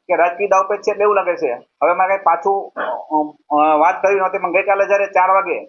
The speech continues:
અ, ફાયર ઓફિસર મને મળ્યા, એટલે આપ એના કોલ ડાયલમાં જોઈ લેજો કોને ફોન કરેલો. મને કીધું, "તમે આ માણસ સાથે વાત કરી લ્યો તો તમારું હમણાં પતી જાય." અરે હું કહું, "મારે નિયમ પ્રમાણે પતવું છે, મારે કોઈને વાત કરીને પતાવવાનું કંઈ છે નહીં. તમે મને બોન્ડ આપો અને તમે મને ફાયરનું સીલ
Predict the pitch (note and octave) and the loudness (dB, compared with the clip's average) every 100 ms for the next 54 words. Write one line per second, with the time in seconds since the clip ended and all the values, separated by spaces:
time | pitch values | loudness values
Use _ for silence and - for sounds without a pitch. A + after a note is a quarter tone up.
0 | _ _ _ _ _ - D3 D3+ D3+ - | _ _ _ _ _ 0 2 4 0 -2
1 | - F#3+ F#3+ G3+ G3+ G3 G3 F3+ G3 C3+ | -4 0 0 0 -2 0 0 2 2 2
2 | G#2 - _ _ _ _ C#3 F3 F#3+ F3+ | -2 -14 _ _ _ _ -10 0 2 4
3 | F#3 F#3+ G3 E3 F#3 F#3+ G3 G3 F#3 G3 | 2 0 -2 2 2 4 2 2 2 2
4 | G#3 G3 F#3 F#3 F3+ F3+ E3 E3 F3 G#3+ | 0 0 0 0 0 0 0 0 0 -2
5 | - _ _ _ F3+ G#3 G#3 G#3+ A3 F#3+ | -4 _ _ _ -2 0 0 -2 -2 0
6 | G#3 G#3+ G#3+ G#3+ G#3+ G#3 G#3 A#3 A#3 E3+ | 2 2 0 0 2 0 2 0 2 2
7 | C#3+ F#3 G#3 G3+ A3 G#3+ G#3+ F3+ G#3 F3+ | 2 0 2 2 2 0 -2 0 -2 -2
8 | F3 _ _ _ F#3+ G#3 A3 G3 G#3+ A3 | -12 _ _ _ -2 0 0 0 0 0
9 | B3 B3+ B3 A#3 A#3 A3 G#3+ F3+ G3 G#3+ | -2 0 0 0 0 -2 0 0 0 -2
10 | G#3 G3+ G#3 A3 A3 G#3+ G#3+ G#3+ G#3+ G#3+ | 2 0 2 -2 0 0 2 0 0 -4
11 | G#3 A3+ G3+ D#3+ F3 F#3 G3+ G#3 G#3 - | 0 0 0 -2 -4 -2 0 0 -2 -4
12 | - F3+ G#3 A#3+ A3+ F#3+ E3 E3+ F3+ G#3+ | -16 -2 0 2 2 2 -2 -2 -4 -4
13 | G#3+ G3+ G3+ G3+ G3 G#3 A#3+ | -2 0 0 0 -2 -4 -4